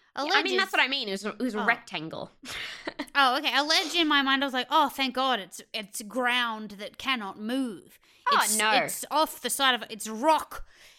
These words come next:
Speaker 1: It w-, can't be broken easily. No.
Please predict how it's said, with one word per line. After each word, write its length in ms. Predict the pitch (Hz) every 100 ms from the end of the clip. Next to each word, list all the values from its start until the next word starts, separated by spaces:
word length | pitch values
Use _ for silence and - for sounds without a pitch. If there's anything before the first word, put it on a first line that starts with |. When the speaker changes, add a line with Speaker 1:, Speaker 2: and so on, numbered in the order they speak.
| -
Speaker 1:
It 220 | 214 _ _ _ 214 208 196
w-, 140 | - -
can't 300 | - 320 311
be 80 | 262
broken 440 | 208 269 269 254
easily. 380 | 247 254 254 185 523 - - - 719
No. 180 | 466